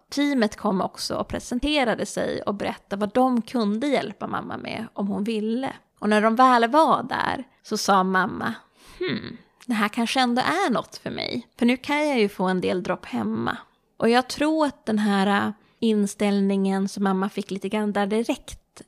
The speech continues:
när hon hörde om palliativa teamet är faktiskt på grund av deras namn. Jag tror att det kan vara lite problematiskt att de heter palliativa teamet och inte avancerad hemsjukvård.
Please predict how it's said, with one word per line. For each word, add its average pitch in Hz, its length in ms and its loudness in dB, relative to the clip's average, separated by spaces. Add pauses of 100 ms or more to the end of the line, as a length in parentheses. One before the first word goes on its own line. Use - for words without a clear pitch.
när 202 140 0
hon 196 180 -2
hörde 190 320 0
om 196 80 -4
palliativa 208 640 -4
teamet 208 600 -4
är 196 180 -2
faktiskt - 340 -12
på - 60 -10
grund 185 200 -2
av 180 60 -2
deras - 320 -8
namn. 277 640 -4 (380)
Jag 208 240 -2
tror 359 220 2
att 359 80 -4
det 294 80 -2
kan 269 240 -2
vara 269 200 2
lite 370 260 -4
problematiskt 208 800 -2
att - 60 -12
de 220 140 -2
heter 320 420 -4
palliativa - 640 -6
teamet - 400 -6
och - 60 -6
inte 196 300 -4
avancerad 180 520 -4
hemsjukvård. - 920 -6